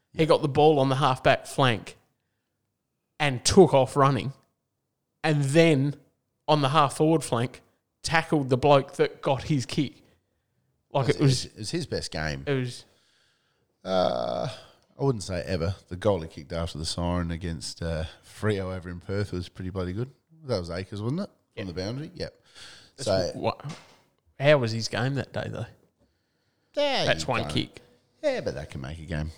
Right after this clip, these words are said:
Speaker 1: Yeah.
Speaker 2: I'd say it's best on ground with that goal. Um, his, yeah, his, his, it, when he came to Carlton, though, there was a bit of umming and ahhing about how good he actually was and what they paid to get him, all that type of stuff.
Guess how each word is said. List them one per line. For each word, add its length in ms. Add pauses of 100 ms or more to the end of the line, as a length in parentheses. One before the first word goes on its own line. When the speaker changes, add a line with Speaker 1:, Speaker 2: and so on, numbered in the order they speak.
(220)
Speaker 1:
Yeah. 80 (800)
Speaker 2:
I'd 100
say 180
it's 120
best 240
on 120
ground 240
with 80
that 120
goal. 200 (420)
Um, 400 (140)
his, 480 (180)
yeah, 140
his, 320
his, 280 (540)
it, 140 (160)
when 120
he 80
came 300
to 80
Carlton, 360
though, 140
there 140
was 120
a 40
bit 160
of 160 (640)
umming 260
and 80
ahhing 360
about 240
how 160
good 220
he 60
actually 360
was 400
and 80
what 120
they 120
paid 300
to 60
get 240
him, 180
all 120
that 160
type 160
of 100
stuff. 360